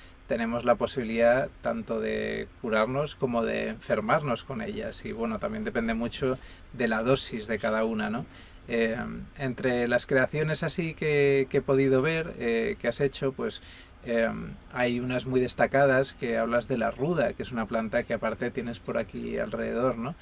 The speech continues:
Eh, y me gustó mucho ver cómo hablabas no solo de esas propiedades que tiene, que están más estudiadas por la ciencia, sino algunas más esotéricas, por así decirlo, que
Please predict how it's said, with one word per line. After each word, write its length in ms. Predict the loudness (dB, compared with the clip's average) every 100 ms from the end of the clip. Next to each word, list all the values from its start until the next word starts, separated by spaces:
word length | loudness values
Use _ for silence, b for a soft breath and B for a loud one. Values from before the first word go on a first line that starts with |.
| B B B -6
Eh, 520 | -2 2 2 2 0 -4
y 260 | -2 0 0
me 100 | 0
gustó 280 | -2 0 2
mucho 340 | 2 0 0
ver 140 | 2 2
cómo 200 | 4 4
hablabas 360 | 6 4 2
no 120 | 0
solo 320 | -2 0 2 2
de 80 |
esas 360 | 0 -2 -4 -2
propiedades 520 | -4 -2 0 0 0
que 120 | -4
tiene, 360 | 0 0 0 -4 B B B -10
que 260 | -4 -2 -4
están 260 | -2 -2
más 140 | -2 -4
estudiadas 400 | 0 0 2 -2
por 180 | -2 -2
la 100 | 0
ciencia, 600 | 2 2 0 0 0 -2
sino 260 | -6 -2
algunas 420 | -2 -2 -4 -6 -6
más 720 | -4 -4 -6 -8 -10 -14 -12 -8
esotéricas, 760 | -6 -4 -2 0 0 -2 -4
por 180 | -4 -4
así 180 | -2 -4
decirlo, 560 | -4 -4 -4 -4 -6 -6
que 240 | -6 -6